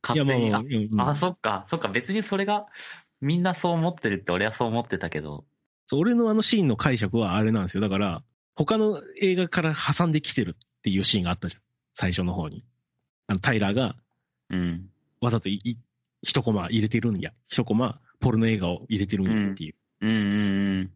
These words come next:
Speaker 2: だから、映写室に今タイラーいるぞっていう、
Speaker 1: あ、そういうこと。
Speaker 2: 呼び-、呼びかけなんじゃないかなと。
Speaker 1: その心は。
Speaker 2: だから、おま-、お前にもなんかタイラーみたいなやつがおるんやぞっ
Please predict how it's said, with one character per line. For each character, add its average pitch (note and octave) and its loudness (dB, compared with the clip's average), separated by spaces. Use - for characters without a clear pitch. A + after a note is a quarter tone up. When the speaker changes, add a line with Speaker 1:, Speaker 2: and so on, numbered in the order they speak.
Speaker 2:
だ F#3+ -2
か D#3+ 2
ら、 A2+ 2
映 G#3 2
写 - 0
室 - -2
に A2+ 2
今 C#3+ 2
タ - 2
イ D3+ 2
ラ G2+ 0
ー - 0
い F#2 0
る A2+ 2
ぞ B2 -4
っ - -14
て - -6
い F2 -2
う、 F#2 -8
Speaker 1:
あ、 G#2 0
そ A2+ 2
う B2 2
い B2 4
う A#2+ 2
こ A#2+ -12
と。 C3 2
Speaker 2:
呼 C3 2
び-、 A#2+ 2
呼 A#2 2
び A#2+ 4
か - 2
け D3 0
な C#3 2
ん A#2 -2
じ G#2 -6
ゃ F#2 0
な F#2 0
い F2 -2
か F2 -4
な E2+ -4
と。 - -14
Speaker 1:
そ - -2
の G2 0
心 F#2+ -2
は。 - -4
Speaker 2:
だ D3+ 0
か C3+ 0
ら、 B2 2
お C#3 0
ま-、 F3 2
お F3 4
前 G3 2
に F3 2
も C3 4
な A#2+ 2
ん - -6
か C3+ 0
タ - 2
イ C3 4
ラ G#2 0
ー F#2+ 0
み G#2 2
た G2+ 0
い F2+ 0
な F#2 2
や F#2 0
つ F#2 -4
が F2+ -2
お A#2 2
る G#2 2
ん F#2 -2
や E2+ -4
ぞ E2 -10
っ D2+ -18